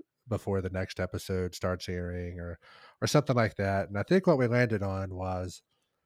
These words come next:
uh, will anybody get the exotic to drop from the dungeon before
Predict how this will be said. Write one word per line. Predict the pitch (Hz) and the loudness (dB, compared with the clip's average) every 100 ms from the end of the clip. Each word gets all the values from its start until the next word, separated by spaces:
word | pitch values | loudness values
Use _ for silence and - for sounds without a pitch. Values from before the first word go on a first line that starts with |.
| _ _ _ - | _ _ _ -4
uh, | 98 95 95 92 | -2 0 -2 -6
will | 160 120 110 113 - | -4 2 2 2 0
anybody | 131 139 123 120 113 | 2 4 6 4 4
get | 107 107 104 104 - - _ _ _ _ _ _ _ _ _ _ _ _ _ _ _ _ _ _ | 0 0 2 0 -6 -20 _ _ _ _ _ _ _ _ _ _ _ _ _ _ _ _ _ _
the | 113 | 0
exotic | 101 104 107 104 101 - | 0 0 2 2 2 -4
to | - | -10
drop | 101 101 95 92 - - - _ _ | -2 2 2 0 -6 -20 -20 _ _
from | - 117 123 | 2 4 4
the | |
dungeon | 113 101 92 90 90 - _ _ _ _ _ - | 2 0 0 -4 -6 -12 _ _ _ _ _ -4
before | 104 - 104 101 98 95 | -4 0 2 4 4 0